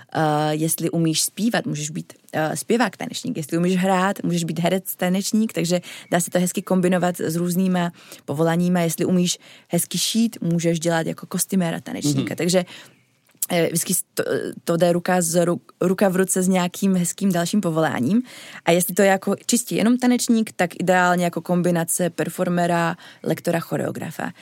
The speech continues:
Speaker 1: Je pravda, že málo kdo u nás se uživí třeba, že jenom úplně, že jedním. Je dobré, když ten tanečník umí nějak jako víc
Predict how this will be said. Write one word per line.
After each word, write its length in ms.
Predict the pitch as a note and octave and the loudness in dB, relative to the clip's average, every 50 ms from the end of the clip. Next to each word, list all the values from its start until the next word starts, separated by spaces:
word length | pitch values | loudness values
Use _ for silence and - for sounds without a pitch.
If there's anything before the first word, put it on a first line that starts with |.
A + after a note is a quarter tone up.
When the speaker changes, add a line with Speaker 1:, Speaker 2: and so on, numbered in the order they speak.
| - - - - - | -20 -20 -20 -8 0
Speaker 1:
Je 120 | F3+ G#3+ A3 | 2 2 2
pravda, 640 | - - F#3+ F#3+ F#3 F3+ F3+ F#3 F3+ G3+ G3+ G3+ G3+ | 2 2 2 2 2 2 2 0 2 2 2 2 2
že 220 | G3 G3 G3 G3 | 2 0 2 2
málo 460 | G3 G3 G3 F#3+ F3 F3 F#3 G3 A3 | 2 2 2 2 2 2 0 0 0
kdo 180 | G3 F#3+ G#3 - | 0 -2 -2 -4
u 120 | - F3 F3+ | -2 -2 -2
nás 220 | F3+ F3+ F#3 F3+ | 0 0 -2 -2
se 160 | - - F#3 - | -2 -4 -4 -4
uživí 600 | - E3+ E3+ E3+ F3+ F3+ E3+ F3+ F3+ F3 E3+ E3 | -2 -2 0 0 0 0 0 2 0 0 0 -2
třeba, 340 | - - - D#3+ E3+ E3+ | -4 -4 -2 0 0 0
že 100 | E3+ E3 | 0 2
jenom 460 | E3 D#3+ F3 F3+ F3+ F3+ F3+ F3 F3+ F3 - _ _ _ | 2 2 2 2 2 2 2 0 0 -2 -6 _ _ _
úplně, 340 | F#3+ F3 - F#3+ G3 F#3 F#3 | -6 -2 0 0 2 2 2
že 80 | F3 G3 | 2 2
jedním. 580 | F3+ F3+ D#3+ D3+ E3+ E3+ E3 F3 G3+ A#3 A#3+ - _ - - - - - - | 2 0 0 0 0 0 2 2 2 2 0 -2 _ -12 -20 -20 -10 -4 0
Je 80 | E3 | 2
dobré, 260 | E3 F3+ F3 F#3 F3+ | 2 2 4 2 2
když 160 | E3 E3 E3+ - | 0 -2 -4 -2
ten 260 | - F#3 F#3 F3 E3+ | 0 0 0 0 0
tanečník 480 | - E3 E3 E3+ - - F3 E3+ - | 0 -2 -2 -2 -2 -2 -4 -4 -2
umí 260 | - E3+ E3 E3 E3+ E3 | -2 0 0 2 2 2
nějak 320 | E3 E3 E3+ E3 E3 E3 | 2 2 0 0 -2 -2
jako 240 | F3 E3 - - E3+ | -4 -6 -4 -6 -4
víc 380 | D#3 D#3+ D#3 D#3 - - - | -4 -4 -6 -6 -6 -8 -8